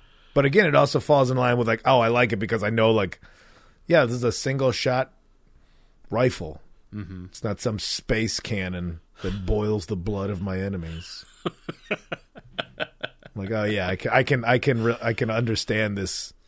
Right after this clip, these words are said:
Speaker 1: the limitations of what I'm working with here."
Speaker 2: Yeah.
Speaker 1: Also, the one I was playing, one, it was, I think it was Battlefront, and it was World War One, and you play as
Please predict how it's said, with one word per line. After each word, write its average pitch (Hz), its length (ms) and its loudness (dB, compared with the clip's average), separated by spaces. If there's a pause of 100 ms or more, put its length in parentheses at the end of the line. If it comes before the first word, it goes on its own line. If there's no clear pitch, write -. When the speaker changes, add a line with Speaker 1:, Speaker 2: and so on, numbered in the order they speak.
(520)
Speaker 1:
the 113 80 -4
limitations 110 800 -2
of 90 160 -4
what 98 140 -6
I'm 92 100 -4
working 95 320 -6
with 82 160 -8
here." 80 240 -12 (200)
Speaker 2:
Yeah. 107 400 0 (1900)
Speaker 1:
Also, 254 340 2
the 160 100 2
one 196 320 4
I 165 100 2
was 208 140 2
playing, 180 280 2
one, 185 240 2
it 160 80 0
was, 139 120 -2
I 147 100 -2
think 135 100 -4
it 147 60 2
was 127 100 0
Battlefront, 120 680 0
and 104 100 -6
it 107 40 -2
was 101 120 -4
World 131 280 2
War 120 180 2
One, 104 420 -2 (380)
and 143 140 0
you 139 100 2
play 165 380 2
as 113 180 0